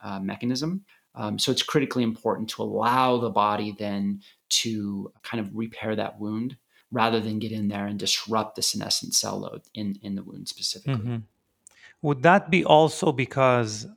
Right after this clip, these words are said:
Speaker 2: most of those compounds, um, lower kind of systemic inflammation as well? And then when we are looking at repair in general, wound repair for that matter, we are, we need to rely on those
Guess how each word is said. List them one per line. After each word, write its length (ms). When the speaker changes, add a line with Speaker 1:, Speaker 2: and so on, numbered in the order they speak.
Speaker 2:
most 520
of 160
those 300
compounds, 640
um, 640
lower 600
kind 160
of 60
systemic 520
inflammation 720
as 160
well? 260
And 240
then 400
when 280
we 180
are 300
looking 520
at 440
repair 640
in 120
general, 380
wound 240
repair 460
for 200
that 280
matter, 400
we 240
are, 300
we 140
need 240
to 100
rely 340
on 140
those 400